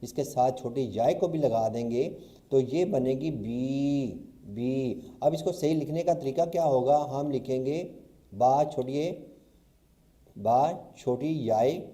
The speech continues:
بی۔ اب اس کے نیچے اگر زیر نہیں بھی لگی تو پھر بھی یہ بی ہی پڑھا جائے گا،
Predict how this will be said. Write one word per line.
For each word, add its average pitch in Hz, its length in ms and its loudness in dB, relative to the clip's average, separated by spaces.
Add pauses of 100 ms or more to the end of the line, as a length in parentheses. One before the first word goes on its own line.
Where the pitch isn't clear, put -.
بی۔ 127 680 -2 (360)
اب 170 260 2
اس 170 180 -6
کے 196 140 4
نیچے 175 280 -2
اگر 165 420 4 (280)
زیر 117 500 0
نہیں 135 320 -2
بھی 175 140 -2
لگی 143 240 4
تو 156 120 -6
پھر 165 180 -4
بھی 160 160 -4
یہ 147 140 0
بی 139 540 -4
ہی 160 100 -2
پڑھا 165 220 0
جائے 101 280 -2
گا، 85 140 -10